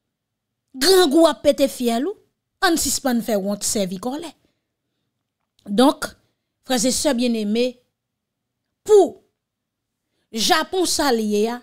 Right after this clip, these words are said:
c'est travail, li travail. Il paraît que li chita la di l trop riche pour le pauvre par rapport ensemble avec quantité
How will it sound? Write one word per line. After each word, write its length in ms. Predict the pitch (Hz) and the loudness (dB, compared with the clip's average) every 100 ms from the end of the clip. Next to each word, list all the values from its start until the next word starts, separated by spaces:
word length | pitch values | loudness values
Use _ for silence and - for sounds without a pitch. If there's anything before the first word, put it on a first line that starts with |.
| - | -10
c'est 220 | - 262 | -4 -2
travail, 480 | 247 233 214 240 240 | 0 -2 -2 -2 -2
li 120 | 226 | -4
travail. 540 | 214 190 196 196 185 _ _ _ _ _ _ _ _ _ _ _ _ _ _ _ | -6 -8 -8 -12 -14 _ _ _ _ _ _ _ _ _ _ _ _ _ _ _
Il 120 | 320 | -2
paraît 360 | 302 311 302 302 | 0 2 4 4
que 1160 | 302 269 262 254 233 - _ _ _ _ _ 262 | 6 6 8 6 2 -6 _ _ _ _ _ -4
li 100 | 240 | -2
chita 460 | - 359 277 285 | -2 -2 -2 0
la 140 | 262 254 | 2 0
di 200 | 208 254 | -2 -6
l 100 | 233 | -4
trop 220 | 240 247 | 0 0
riche 240 | 233 - | -2 -6
pour 140 | - 247 | -8 -10
le 80 | 214 | -4
pauvre 320 | 226 214 185 - - | -2 -2 -6 -18 -6
par 140 | 254 | 0
rapport 260 | 247 247 247 | 0 0 -2
ensemble 280 | 240 254 226 | -2 -4 -4
avec 300 | 220 220 - | -4 -6 -6
quantité 840 | 262 214 - 240 - 254 214 - | -8 -6 -8 -8 -8 -4 -4 -6